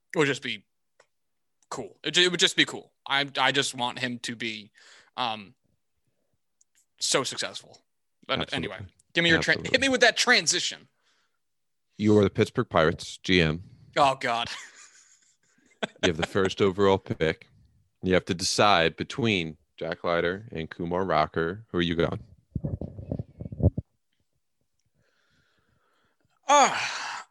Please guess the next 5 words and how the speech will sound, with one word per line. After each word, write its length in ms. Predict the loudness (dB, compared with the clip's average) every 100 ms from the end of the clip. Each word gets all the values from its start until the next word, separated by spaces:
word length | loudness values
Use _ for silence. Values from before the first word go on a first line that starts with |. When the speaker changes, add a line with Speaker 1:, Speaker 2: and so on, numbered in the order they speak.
| 4
Speaker 1:
um, 380 | 6 6 4 -2 -8 -14 -20 _ _ _ _ _ _ _ _ _ _ _ _ _ _ _ _ _ _ _ _ _ _ -14 _ _ _ _ _ _ _ _ _ _ _ -10
that's 160 | -6
a 40 | -6
great 300 | 0 0 2
question. 520 | -2 -4 -8 -12